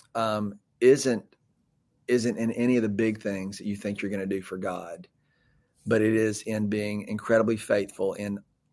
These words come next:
the thousands of small things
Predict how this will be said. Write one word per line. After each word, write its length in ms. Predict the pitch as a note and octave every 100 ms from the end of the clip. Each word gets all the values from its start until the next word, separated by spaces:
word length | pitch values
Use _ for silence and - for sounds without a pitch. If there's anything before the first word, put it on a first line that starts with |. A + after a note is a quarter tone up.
| _ G#2+
the 160 | G#2+ - - -
thousands 560 | G2+ G#2+ A2 A2 A2+ G#2+
of 100 | G2
small 380 | A2 G2+ G2
things 720 | F#2+ F#2+ F2 E2+ D#2+ - -